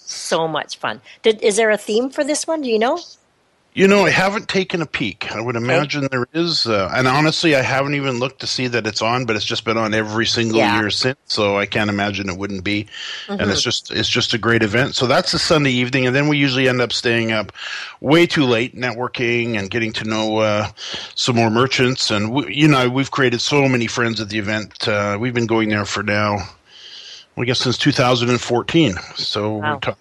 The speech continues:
Speaker 2: or two thousand and four. So that's twelve years now. Amazing.
Speaker 1: Un-, unreal.
Speaker 2: So then, so then the Monday morning kicks off with, uh, a keynote, and then the speaker tracks open up, and all day you can, you can sit through these various, uh, speaker tracks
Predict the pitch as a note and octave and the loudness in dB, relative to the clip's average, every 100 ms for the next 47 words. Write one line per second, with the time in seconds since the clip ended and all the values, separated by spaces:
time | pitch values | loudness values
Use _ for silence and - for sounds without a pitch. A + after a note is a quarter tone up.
0 | - A2 G#2+ F3 C#3 B2 A2+ G#2+ - D3+ | -6 -4 0 2 2 2 0 -2 2 2
1 | G#2 - - - - - - - G2+ A2 | 2 -2 -12 -16 -16 -16 -14 -8 -2 -2
2 | A2+ - - - C3 C#3+ D#3+ D3 F#2+ E2+ | -2 -6 -6 0 2 4 4 2 0 -4
3 | - - - - G#2 G2 D#2+ - _ - | -8 -10 -16 -8 -4 -4 -6 -14 _ -16
4 | - D3+ E3 - - _ - D3 C3+ A#2+ | -8 -6 -6 -10 -16 _ -8 -4 -2 -4
5 | C3 _ _ - - D3+ F#3 A3 G#3 - | -10 _ _ -4 2 6 6 6 2 2
6 | F3 A#3+ A3+ G3 F#3+ F3+ F#3+ G3+ - C#3+ | 4 4 4 4 4 4 2 0 -4 -2
7 | C3 C#3 E3+ B2+ B2 - A2+ A#2 A2 G#2 | 0 0 0 -2 -2 -2 -2 0 2 0
8 | G#2+ - C3+ A#2+ F#3+ - _ _ _ _ | -4 -2 0 0 -2 -6 _ _ _ _
9 | _ - _ _ _ - A2+ A2 G#2+ C3+ | _ -20 _ _ _ -4 -2 -2 2 2
10 | C#3+ C#3+ C3+ - D#3 C#3+ - C#3 C3+ - | 4 2 0 -2 -2 -2 0 0 -2 -2
11 | C#3+ D3 C#3+ D3 - B2 G#2+ C3+ D3+ D3 | -2 -2 -2 -2 -2 0 2 4 6 6
12 | C#3+ C#3+ G#2+ G#2+ A#2 A2 A#2+ A#2 A#2 A#2+ | 4 4 2 -2 -6 -4 -4 -4 -6 -4
13 | A#2+ - B2+ A#2 - B2+ A#2+ A2+ G#2 A2+ | -2 0 -2 -2 -4 -2 -2 -2 -2 0
14 | A2+ A#2+ A2+ - A2+ G#2 - - C#3 C3 | 2 2 2 0 0 0 0 -2 -4 -2
15 | A#2+ A2 A2 - - | -2 -2 -4 -8 -10